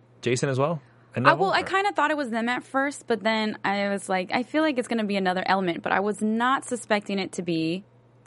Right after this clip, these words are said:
Speaker 1: Two
Speaker 2: kids
Speaker 1: kids.
Speaker 2: from the camp. And especially how young they were.
Speaker 1: Yeah.
Speaker 2: What did they say? "What, you look like you're seven?"
Speaker 1: "What are you, seven?" Yeah.
Speaker 2: And it was a girl as well as a guy.
Speaker 1: Yeah, Kim and Dylan.
Speaker 2: Kim and Dylan.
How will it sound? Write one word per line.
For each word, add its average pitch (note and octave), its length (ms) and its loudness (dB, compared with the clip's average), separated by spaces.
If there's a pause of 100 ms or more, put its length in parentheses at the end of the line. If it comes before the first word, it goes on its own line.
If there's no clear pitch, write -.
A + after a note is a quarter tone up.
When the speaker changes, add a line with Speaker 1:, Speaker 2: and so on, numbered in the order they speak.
Speaker 1:
Two - 80 -12
Speaker 2:
kids F3+ 260 4
Speaker 1:
kids. A#2 320 0
Speaker 2:
from E3 440 2 (420)
the - 60 -10
camp. D4+ 520 0 (360)
And C4 180 2
especially E4+ 340 2
how C#4 160 6
young A3 400 2
they F3+ 160 2
were. C#2+ 380 -2 (300)
Speaker 1:
Yeah. G3 60 -2
Speaker 2:
What C4+ 140 4
did C#4 100 0
they B3+ 140 2
say? G3+ 320 0
"What, F#3+ 180 -2
you F#3+ 120 0
look F#3 140 0
like F3+ 160 -2
you're - 100 -4
seven?" - 340 2
Speaker 1:
"What - 80 4
are - 20 4
you, A2 60 4
seven?" G2+ 380 -2
Yeah. G2 200 -2 (180)
Speaker 2:
And A#3 80 0
it A#3 40 0
was A3 160 0
a G3 60 0
girl F#3+ 540 0 (360)
as F3+ 180 0
well C4+ 240 4
as F#3+ 160 2
a F#3 60 -2
guy. C#3 380 2
Speaker 1:
Yeah, F#3 140 -4
Kim A#2 200 -2
and G2 120 -2
Dylan. C2+ 260 -6 (200)
Speaker 2:
Kim A3+ 220 -4
and A3+ 120 0
Dylan. F#2 420 -2